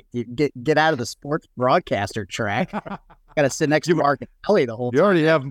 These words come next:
Speaker 2: you already have more training than George, A P, with your
Speaker 1: <laughs>
Speaker 2: broadcaster. You, you already, <laughs> which is pretty impressive.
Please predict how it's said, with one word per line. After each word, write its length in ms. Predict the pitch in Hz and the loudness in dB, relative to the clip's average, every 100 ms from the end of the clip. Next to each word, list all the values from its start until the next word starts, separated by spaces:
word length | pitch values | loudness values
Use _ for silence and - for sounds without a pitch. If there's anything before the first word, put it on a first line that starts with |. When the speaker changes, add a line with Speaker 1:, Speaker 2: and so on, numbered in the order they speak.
| - _ _ _ | -12 _ _ _
Speaker 2:
you 80 | 135 | -2
already 160 | 156 175 | 2 4
have 140 | 147 | 4
more 160 | 151 143 | 4 2
training 400 | - 165 156 135 | 2 0 2 0
than 100 | 113 | 0
George, 460 | 123 185 131 98 | 2 4 2 0
A 160 | 110 107 | -4 -4
P, 240 | - 107 | -4 -4
with 240 | 113 113 113 | -4 -4 -4
your 160 | 107 | -4
Speaker 1:
<laughs> 260 | 95 131 131 | -6 -8 -4
Speaker 2:
broadcaster. 600 | 131 143 - 139 165 117 | 0 0 2 0 0 0
You, 300 | 110 165 135 - 180 - - - _ - 131 | 0 0 -2 -10 -12 -12 -14 -14 _ -8 -4
you 140 | 131 | -2
already, 200 | 170 147 | -2 -2
<laughs> 500 | 165 120 - - _ | -4 -6 -12 -20 _
which 240 | 220 - - | -6 -4 -6
is 140 | 277 - | -8 -4
pretty 240 | - 170 | -2 0
impressive. 300 | 156 165 - | 2 0 -2